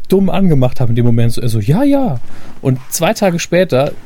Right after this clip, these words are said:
sitzt er neben mir im, in dem Gemeinschaftsraum und telefoniert an seinem Handy mit irgendeinem Kumpel von zu Hause und sagt, "Ja, ist, ist jetzt die erste Woche an der Uni hier und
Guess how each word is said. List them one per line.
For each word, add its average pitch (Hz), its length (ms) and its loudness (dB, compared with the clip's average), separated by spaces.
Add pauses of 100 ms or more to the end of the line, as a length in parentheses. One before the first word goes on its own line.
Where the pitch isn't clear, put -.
sitzt 151 320 -4
er 160 60 2
neben 160 340 4
mir 123 300 2
im, 127 180 -4
in 127 140 0
dem 120 300 0
Gemeinschaftsraum 139 840 -2
und 117 80 -6
telefoniert 185 360 -4
an 139 40 0
seinem 135 180 0
Handy 156 360 2 (520)
mit 131 140 0
irgendeinem 165 280 2
Kumpel 175 280 -2
von - 160 -4
zu - 220 -6
Hause 156 460 0 (100)
und 123 80 -4
sagt, 139 200 -4
"Ja, 220 220 2
ist, 208 140 -6
ist 139 260 -6
jetzt 151 180 -2
die 143 60 -6
erste 143 220 -4
Woche 143 140 -4
an 120 60 2
der 120 100 0
Uni 165 220 2
hier 165 280 2 (340)
und 143 240 2